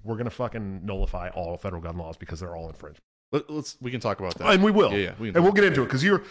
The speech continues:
Speaker 1: you're actually somebody who knows a lot about Iowa politics. I know a little bit about Iowa politics, but my, my mainstay was I was down at the State House during the medical freedom shit because my fiance is one of the founders of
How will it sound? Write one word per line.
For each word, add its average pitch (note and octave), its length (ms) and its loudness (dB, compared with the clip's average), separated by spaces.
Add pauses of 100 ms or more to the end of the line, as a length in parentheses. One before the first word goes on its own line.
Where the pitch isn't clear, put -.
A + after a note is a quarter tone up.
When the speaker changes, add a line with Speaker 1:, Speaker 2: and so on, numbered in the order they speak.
(240)
Speaker 1:
you're G3 240 6
actually E3+ 260 4
somebody D3+ 200 4
who C3+ 60 4
knows C3+ 160 4
a - 20 -4
lot B2 140 6
about A#2 180 4
Iowa A2 220 2
politics. F#2+ 580 -2 (580)
I D3 60 4
know C#3 140 8
a - 20 4
little C#3 240 6
bit B2 120 6
about A2 200 6
Iowa G#2 240 6
politics, G2+ 340 2
but G#2 120 -8
my, A2+ 280 2
my B2+ 460 -2
mainstay A#2+ 480 -4
was G2 380 -4
I A#2 100 -2
was G#2+ 140 -4
down G#2+ 100 0
at G#2 80 -4
the G#2 60 -6
State G2+ 240 -2
House F#2+ 380 -8 (640)
during G2+ 320 2
the F#2 320 -4
medical G2 300 0
freedom F2+ 320 0
shit E2 400 -8
because F2+ 240 -6
my F2 140 -4
fiance F2+ 580 -8
is E2 180 -14
one F#2 120 -8
of E2 100 -8
the E2+ 140 -10
founders F2+ 500 -8
of E2 220 -14